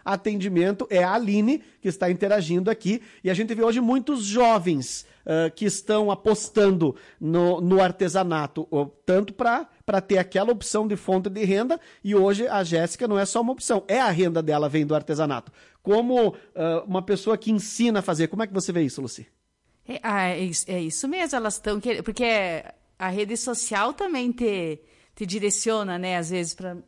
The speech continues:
Speaker 2: pra, pras profissões. Tem muito também de laços, né, os laços de fita, é, que tam-, que é de pessoas bem jovens também, né, que, que iniciar, isso, as laceiras.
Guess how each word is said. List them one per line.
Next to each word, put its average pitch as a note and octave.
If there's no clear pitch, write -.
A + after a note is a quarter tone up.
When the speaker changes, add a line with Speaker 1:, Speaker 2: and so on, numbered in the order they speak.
Speaker 2:
pra, E3
pras E3+
profissões. F3+
Tem B3
muito A#3
também A#3+
de B3
laços, A#3
né, G#3
os F#3+
laços G3+
de G3+
fita, -
é, E3+
que A3+
tam-, A#3+
que A#3
é G#3+
de F#3+
pessoas A3+
bem G#3+
jovens E4
também, G#3+
né, G3
que, F#3
que A3+
iniciar, G#3+
isso, A3+
as F#3+
laceiras. G3